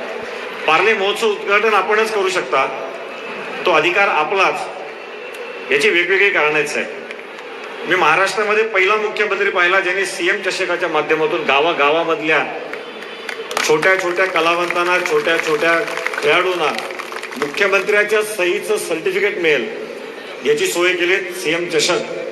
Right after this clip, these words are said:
हा अत्यंत यशस्वी झाला. पण या मैदानावर मी पाहिलंय की खेळाडू कशा पद्धतीने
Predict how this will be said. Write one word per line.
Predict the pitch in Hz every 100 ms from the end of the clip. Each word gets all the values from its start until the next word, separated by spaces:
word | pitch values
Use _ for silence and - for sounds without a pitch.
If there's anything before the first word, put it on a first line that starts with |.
| - 131
हा | 139
अत्यंत | - 170 175 175 170 156 147 - - - - 123
यशस्वी | 131 170 156 160
झाला. | 139 120 101 - - - - - - - - - 214
पण | 233 247 202
या | 202
मैदानावर | 233 196 196 226 226 220 233 233 233 - - - - - - - - - -
मी | 170
पाहिलंय | 214 160 180 202 165 - - - - - - - - - - - - - - - - -
की | 196 196
खेळाडू | 196 180 208 220
कशा | 202 208
पद्धतीने | 220 185 185 185 185 196 185 -